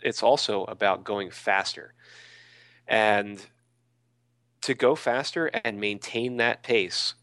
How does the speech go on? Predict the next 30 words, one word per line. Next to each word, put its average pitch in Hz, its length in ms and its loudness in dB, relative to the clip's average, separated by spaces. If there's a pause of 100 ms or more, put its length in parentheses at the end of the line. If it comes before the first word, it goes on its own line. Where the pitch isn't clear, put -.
(340)
you 107 160 -10
need 110 260 -4
to 117 60 4
have 101 500 2
the 104 80 -6
ability 104 300 -4
to 107 100 -4
automate 95 380 -2
your 104 80 -8
processes. - 760 -2
And 107 220 -2
that 117 260 2
is 107 160 -4
one 107 100 -2
of 104 60 2
those 101 200 0
places 98 500 0
where 95 200 2
I 98 100 2
think 101 280 -4
there's 95 200 0
still 104 360 4
a 95 100 0
whole 139 440 2
lot 123 180 6
of 107 80 2
work 98 220 -2
to - 80 -12
be 90 120 -10
done 87 260 -10